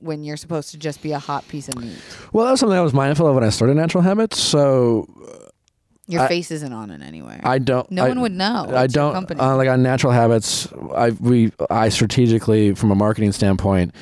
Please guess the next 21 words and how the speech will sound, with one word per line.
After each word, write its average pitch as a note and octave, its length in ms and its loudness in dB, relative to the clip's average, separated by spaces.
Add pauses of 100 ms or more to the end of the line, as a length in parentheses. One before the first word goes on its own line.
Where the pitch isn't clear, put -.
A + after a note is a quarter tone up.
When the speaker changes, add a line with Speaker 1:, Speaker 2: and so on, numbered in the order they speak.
(300)
Speaker 2:
obviously, D#3 340 2
if C3+ 80 2
you A#2+ 380 2
go G2+ 180 0
listen A2 180 0
to G#2+ 40 -2
my G2+ 100 2
podcast F2 540 -2
and F2 100 0
you F2+ 80 2
follow F2+ 220 0
me F2 80 2
on E2 80 2
Instagram, G2+ 440 0
you, F#2 240 2
you F#2 200 -2
know D#2+ 480 0
about D#2+ 220 -6
Natural - 260 -2
Speaker 1:
<laughs> - 0 -
'Cause - 80 -2